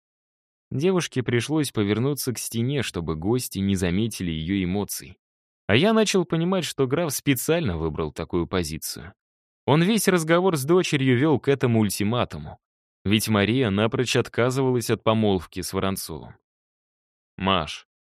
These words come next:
а ты где-то учишься?» поинтересовался я. Осенью планировал поступать в магическую академию в Москве. Этот год у меня с репетирами, чтобы пройти поступление.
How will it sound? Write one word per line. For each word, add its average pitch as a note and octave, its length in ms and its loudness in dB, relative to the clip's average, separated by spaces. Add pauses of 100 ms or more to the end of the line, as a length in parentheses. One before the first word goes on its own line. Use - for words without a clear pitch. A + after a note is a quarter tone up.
(160)
а - 160 2
ты D3 140 2
где-то C3+ 320 2
учишься?» D#3+ 520 -2
поинтересовался F2 880 -2
я. D2+ 240 -10 (580)
Осенью G#2+ 540 0
планировал C#3+ 580 0
поступать B2 640 -4
в G2+ 60 -6
магическую A#2 680 0
академию A#2 540 0
в G2+ 60 -2
Москве. G#2+ 540 -4 (600)
Этот F3 300 2
год F#3+ 260 2
у E3+ 40 0
меня E3 280 2
с C#3+ 120 0
репетирами, D3 680 2
чтобы F2+ 360 -2
пройти G2+ 400 2
поступление. G2+ 800 -2